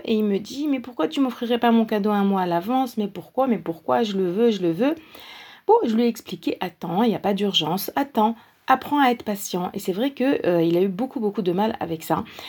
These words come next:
Il s'est même, euh, vexé, énervé, il m'a fait la tête.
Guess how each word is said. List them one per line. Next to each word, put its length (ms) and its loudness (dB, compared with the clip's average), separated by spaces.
Il 100 -6
s'est 160 4
même, 260 4
euh, 240 -2
vexé, 540 -2
énervé, 640 2
il 140 -4
m'a 140 -4
fait 180 -8
la 140 -4
tête. 400 -4